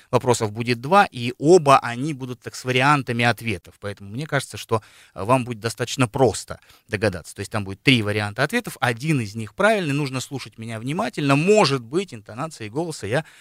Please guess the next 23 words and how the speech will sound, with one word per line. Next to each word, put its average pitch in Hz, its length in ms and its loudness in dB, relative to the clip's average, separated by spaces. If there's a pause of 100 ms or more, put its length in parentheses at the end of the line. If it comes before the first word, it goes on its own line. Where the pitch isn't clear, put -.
(160)
э, 110 240 0
попробую 156 540 4
подсказать 151 840 6
вам, 123 240 2
какой 147 340 2
ответ 123 260 -2
правильный, 196 420 6
но, 131 500 -2
э, 117 40 -4
сейчас, - 420 -2 (300)
э, 113 340 2
этого 123 260 -4
делать 110 320 -4
не 120 200 4
берусь. 147 340 0
Два 120 220 4
девятьсот 104 340 -8
десять 107 340 -4
восемьсот 104 520 -6
пятнадцать, 147 720 0
э, 110 280 0
набирайте 117 600 -2
нас, 123 280 -4